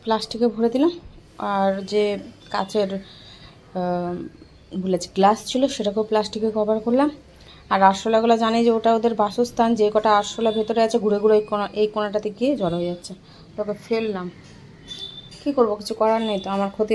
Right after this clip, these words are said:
না করলেও আমার কিছু করার নেই, ও আমাকে কামড়ায়নি, ঠিক আছে। এই যে বাজারে টুকিটাকি জিনিস ওর মধ্যে থাকবে, কাপ এখানে থাকবে, আর আলু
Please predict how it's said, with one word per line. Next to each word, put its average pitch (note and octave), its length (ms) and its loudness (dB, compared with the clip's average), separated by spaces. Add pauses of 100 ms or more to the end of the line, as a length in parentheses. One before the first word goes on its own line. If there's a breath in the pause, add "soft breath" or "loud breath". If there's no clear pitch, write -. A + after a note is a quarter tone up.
না G#3+ 140 0
করলেও A3 280 4 (640)
আমার A3 220 2
কিছু G#3+ 200 -4
করার F#3 340 -2
নেই, F3+ 100 -6 (180)
ও - 20 -2 (120)
আমাকে G#3 200 0
কামড়ায়নি, A3 540 2 (120)
ঠিক A3+ 160 -6
আছে। G#3 220 -4 (540 loud breath)
এই G#3+ 80 -2
যে G#3 100 0 (240 loud breath)
বাজারে G#3+ 400 0
টুকিটাকি G#3+ 380 -6 (120)
জিনিস G#3+ 280 0
ওর G#3 80 -4
মধ্যে G#3 220 -2
থাকবে, G#3+ 300 -4 (600 loud breath)
কাপ G#3 200 2 (120)
এখানে G#3+ 280 -4
থাকবে, A3+ 320 0 (280)
আর F#3+ 160 -2 (120)
আলু G3+ 220 -4